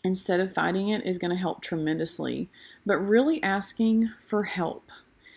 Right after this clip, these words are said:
I'm gonna kinda combine the fourth and fifth things, the emotional well-being and the prioritizing sleep and rest. So one of the things that I'm doing postpartum this time is really telling my family, "Hey, I need you,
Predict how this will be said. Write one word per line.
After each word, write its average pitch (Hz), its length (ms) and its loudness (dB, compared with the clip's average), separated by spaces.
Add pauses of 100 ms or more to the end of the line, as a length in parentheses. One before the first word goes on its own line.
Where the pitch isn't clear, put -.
(180)
I'm 202 80 4
gonna 247 200 6
kinda 208 220 0
combine 175 640 0
the 180 80 -2
fourth 180 320 -4
and 175 180 -4
fifth 170 220 -2
things, 160 380 -2
the 170 100 -2
emotional 185 480 2
well-being 175 680 -2
and 185 240 -2
the 180 60 -2
prioritizing 175 720 -2
sleep 170 280 -6
and 156 120 -4
rest. 156 280 -4
So 175 180 -2
one 196 220 0
of 311 60 0
the 294 80 0
things 185 240 -4
that 180 80 -2
I'm 175 120 -2
doing 175 180 -2
postpartum 175 520 -4
this 175 120 -4
time 160 220 -4
is 170 160 -6
really 196 400 0 (460)
telling 214 420 0
my 202 160 0
family, 175 580 -4 (360)
"Hey, 196 200 2
I 208 140 4
need 185 400 2
you, 247 380 4